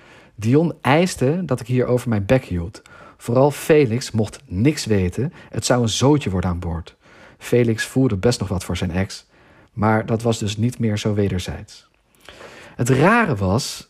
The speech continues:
de bekentenis van Dion deed mij een beetje pijn. Alsof mijn beste vriend had opgebiecht dat hij een kersverse ex van mij naar een hoogtepunt had staan masturberen.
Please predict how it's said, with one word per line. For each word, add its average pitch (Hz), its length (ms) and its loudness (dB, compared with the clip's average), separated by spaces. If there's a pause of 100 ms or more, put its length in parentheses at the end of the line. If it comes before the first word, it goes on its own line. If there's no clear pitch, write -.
de 127 240 -2
bekentenis 151 640 0
van 113 160 -2
Dion 110 460 0
deed 120 360 0
mij 131 500 2
een 104 100 -2
beetje 95 300 -2
pijn. 87 440 -6 (420)
Alsof 135 280 0
mijn 120 200 2
beste 135 320 2
vriend 131 360 0
had - 140 -2
opgebiecht 156 640 -2 (260)
dat 127 160 -2
hij 127 100 2
een 117 80 0
kersverse - 600 0
ex - 220 -2
van 113 220 0
mij 160 260 4
naar 117 180 0
een 101 80 0
hoogtepunt 101 540 -2
had 95 120 -4
staan 92 240 -2
masturberen. 87 760 -6